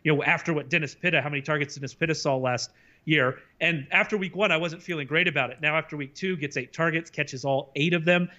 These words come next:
It looks like he is going to fill that role. He is more explosive down the field than Dennis Pitta. He's more likely to score a touchdown.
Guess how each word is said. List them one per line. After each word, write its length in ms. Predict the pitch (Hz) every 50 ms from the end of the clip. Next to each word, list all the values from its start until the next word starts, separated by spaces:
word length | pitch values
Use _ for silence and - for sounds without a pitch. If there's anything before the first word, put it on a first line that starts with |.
| - - - - _
It 160 | - 165 165
looks 220 | 156 190 202 202 -
like 140 | 196 175 -
he 240 | - - 180 180 170
is 140 | 180 165 147
going 180 | 165 170 180
to 60 | 175
fill 180 | 160 - 185 180
that 200 | 170 170 160 139
role. 340 | 139 160 170 175 185 185 185 - - _ _ _
He 400 | - - 170 196 208 196 202 190
is 280 | 165 170 165 151 139 127
more 180 | 147 160 180 160
explosive 460 | - - - 156 170 170 - 190 160
down 180 | 165 175 170
the 80 | 147 120
field 460 | - - - - 175 196 208 190 180
than 100 | 175 175
Dennis 260 | 160 190 190 185 185
Pitta. 300 | - - 196 202 208 208
He's 240 | 165 139 131 127 - - -
more 300 | - 147 151 156 185 170
likely 340 | 151 151 170 165 - 165 160
to 60 | 147
score 180 | - - 160
a 60 | 139 -
touchdown. 500 | - 160 165 - - 180 180 175 175